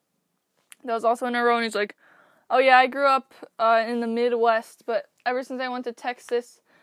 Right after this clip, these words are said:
I just fell in love with it. You know, once you go to Texas, you can't go,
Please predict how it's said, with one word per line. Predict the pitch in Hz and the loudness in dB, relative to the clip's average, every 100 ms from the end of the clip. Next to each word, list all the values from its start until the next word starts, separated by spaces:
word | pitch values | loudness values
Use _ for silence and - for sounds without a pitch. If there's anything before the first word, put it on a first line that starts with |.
| _ - | _ -8
I | 233 | -6
just | 233 - | -6 -4
fell | 247 | -4
in | 247 | -2
love | 240 240 | -2 -4
with | 220 233 | -6 -6
it. | 220 | -6
You | 226 | -4
know, | 233 | -6
once | 233 247 | -6 -8
you | 233 | -4
go | 247 | -2
to | 240 | -2
Texas, | - 262 - 226 233 | -4 -10 -8 -12 -12
you | 233 | -12
can't | 269 247 233 | -10 -10 -6
go, | 240 233 | -4 -4